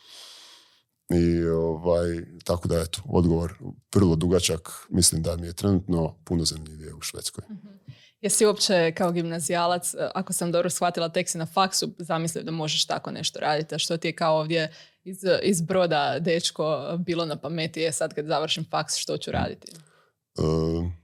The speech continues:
Speaker 1: kad malo vratim ovako film, ovaj, još, e, imali smo profesora Kneževića tada u gimnaziji. Vjerojatno kogod je išao u gimnaziju tada, tadašnje generacije,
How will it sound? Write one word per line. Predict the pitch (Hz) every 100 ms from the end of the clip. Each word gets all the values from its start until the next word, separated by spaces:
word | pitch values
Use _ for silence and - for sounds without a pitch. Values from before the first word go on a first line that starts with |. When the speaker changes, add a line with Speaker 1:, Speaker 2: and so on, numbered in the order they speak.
| _ _ - - -
Speaker 1:
kad | 95 92
malo | 131 110
vratim | 107 120 92 85
ovako | 82 85 -
film, | - 82 80 - - -
ovaj, | 50 80 80 82 80 80 -
još, | 87 92 - - - - - - - _ _ _ _ _ _ _ - -
e, | 90 85
imali | 92 113 101
smo | -
profesora | 101 104 - 85
Kneževića | - 85 87 80 -
tada | 82 80 76
u |
gimnaziji. | 80 - 80 80 - - - 107 104 -
Vjerojatno | - 85 82 82
kogod | 87 87 90
je | 82
išao | 85 82
u |
gimnaziju | 82 82 78 80
tada, | - 85 80
tadašnje | - 82 80 82
generacije, | 80 78 82 - 82